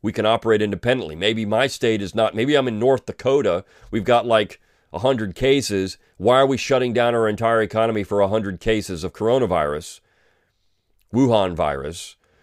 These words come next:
When we can isolate the sick people, we get testing here. The free market is working. People are getting more testing supplies. Why can't, why can't we just operate and test people?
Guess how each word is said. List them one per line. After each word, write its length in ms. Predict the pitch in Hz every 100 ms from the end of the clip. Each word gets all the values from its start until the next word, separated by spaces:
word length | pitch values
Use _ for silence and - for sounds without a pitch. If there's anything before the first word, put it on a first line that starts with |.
| _ _ -
When 400 | 107 107 104 101
we 160 | 107
can 140 | 107 107
isolate 460 | 120 127 123 117
the 80 | 98
sick 300 | 92 143 -
people, 280 | 117 104 107
we 120 | 101
get 220 | 90 107
testing 420 | - 139 135 123 101
here. 240 | 104 101
The 120 | 101
free 240 | - 156 147
market 400 | 117 151 147 120
is 140 | 92
working. 320 | 104 107 113
People 240 | 120 113 110
are 60 |
getting 200 | 107 113
more 140 | 107 101
testing 420 | - 127 - 117
supplies. 580 | 110 - 107 101 101 - _ _ _
Why 320 | 87 87 117
can't, 260 | 120 127 90
why 240 | 98 107
can't 220 | 107 123
we 80 | 113
just 180 | 107 101
operate 540 | 104 101 104 98 95 _ _ _ _ _ _ _ _ _ _ -
and 120 | 104
test 280 | 135 139 -
people? 440 | 120 92 60 -